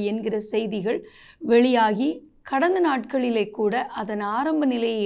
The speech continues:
எண்ணி அதற்காக பாரத்தோடு ஜெபித்தோம். தற்போது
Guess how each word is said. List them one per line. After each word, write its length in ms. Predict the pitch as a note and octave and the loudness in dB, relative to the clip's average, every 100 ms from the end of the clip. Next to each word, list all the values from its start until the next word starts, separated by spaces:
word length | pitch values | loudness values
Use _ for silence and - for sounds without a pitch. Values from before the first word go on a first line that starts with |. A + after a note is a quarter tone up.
| F#3+ | -2
எண்ணி 220 | G3+ B3+ - - - - - | -2 -4 -6 -16 -20 -8 -2
அதற்காக 520 | B3 D#4 - B3 A#3 C#4 C#4 - G#3+ | 0 0 0 0 2 0 0 -2 -2
பாரத்தோடு 560 | G#3 A3 A#3+ A3+ G3 G3+ | 0 0 -2 -2 -2 -2
ஜெபித்தோம். 480 | G3+ F3+ F#3+ A#3 G3+ - - - - - | -2 -4 0 0 0 -8 -20 -20 -8 2
தற்போது 520 | C4+ - C#4 B3+ G#3 | 2 4 0 2 2